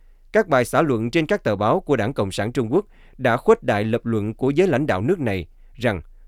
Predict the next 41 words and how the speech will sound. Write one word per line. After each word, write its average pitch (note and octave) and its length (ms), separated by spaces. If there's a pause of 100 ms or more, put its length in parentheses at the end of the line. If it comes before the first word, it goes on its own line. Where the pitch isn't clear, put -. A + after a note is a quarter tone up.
thủ E3+ 160
phạm A#2+ 260
thực C#3 180
sự A#2+ 340
của D#3+ 120
cuộc - 220
chiến E3+ 180
tranh C3+ 220 (100)
Ukraine B2 320 (280)
là A#2+ 200
Hoa B2+ 260
Kỳ G#2+ 400
và G#2+ 220
khối C3 280
nato A#2+ 360 (380)
vì C3+ 220
đã A#2 180
phá D#3+ 200
hoại A2+ 460
an D#3 200
ninh D#3 200
của G2+ 180
Nga. G#2+ 240 (1400)
"Chính G3+ 260
Hoa E3 180
Kỳ A#2+ 260
đã C3+ 120
tự B2 260
mình B2+ 220
châm E3 260
ngòi A#2 200
cho D3+ 180
vụ A2+ 120
hỗn A2 280
chiến F#3+ 280
hiện A2+ 220
nay B2+ 200
giữa A#2 180
Nga D#3 340
và F#2+ 80 (140)
Ukraine." G2+ 300